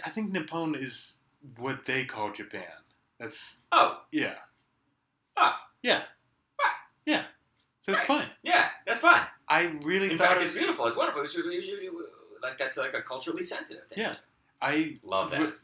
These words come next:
Speaker 1: it's weird coming from nineteen forty-three <laughs> that they've been culturally sensitive.
Speaker 2: Not really what they're known for, is
Speaker 1: Yeah.
Speaker 2: it?
Speaker 1: I, I just heard,
Speaker 2: <laughs>
Speaker 1: just based on the fact it's nineteen forty-three, I'm like, "Oh, this must be a <laughs> racial slur."
Speaker 2: Yeah,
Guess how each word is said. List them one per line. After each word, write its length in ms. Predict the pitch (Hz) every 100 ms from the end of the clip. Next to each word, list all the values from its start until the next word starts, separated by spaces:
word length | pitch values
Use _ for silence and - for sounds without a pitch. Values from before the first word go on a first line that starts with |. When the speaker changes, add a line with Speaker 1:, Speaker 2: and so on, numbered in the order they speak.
| _ _ _
Speaker 1:
it's 180 | 156 151
weird 440 | 143 143 220 220 -
coming 280 | 135 151 147
from 180 | 147
nineteen 340 | 131 143 151 135
forty-three 500 | 143 139 135 180 208
<laughs> 0 |
that 120 | 156 156
they've 100 | 156
been 180 | 151 143
culturally 520 | - 160 151 - 160
sensitive. 760 | 139 - - - 151 110 101 110 - - - - -
Speaker 2:
Not 140 | 139
really 140 | 139 139
what 80 | 127
they're 100 | 123
known 220 | 123 127
for, 200 | 120 92
is 80 | 110
Speaker 1:
Yeah. 140 | 226 -
Speaker 2:
it? 100 | - _ -
Speaker 1:
I, 420 | 131 147 - -
I 100 | 180 156
just 240 | 165 -
heard, 240 | 196 170
Speaker 2:
<laughs> 40 | -
Speaker 1:
just 280 | 151 147 -
based 240 | 147 147
on 100 | 156
the 60 | 156
fact 120 | 151
it's 100 | 135
nineteen 320 | 147 147 147
forty-three, 380 | 135 143 135 175
I'm 80 | 131
like, 140 | 117
"Oh, 140 | 151
this 180 | 139 139
must 240 | 170 180 -
be 100 | 127
a 40 |
<laughs> 40 |
racial 400 | 160 156 151 147
slur." 400 | 139 - 127 95 -
Speaker 2:
Yeah, 380 | 135 143 110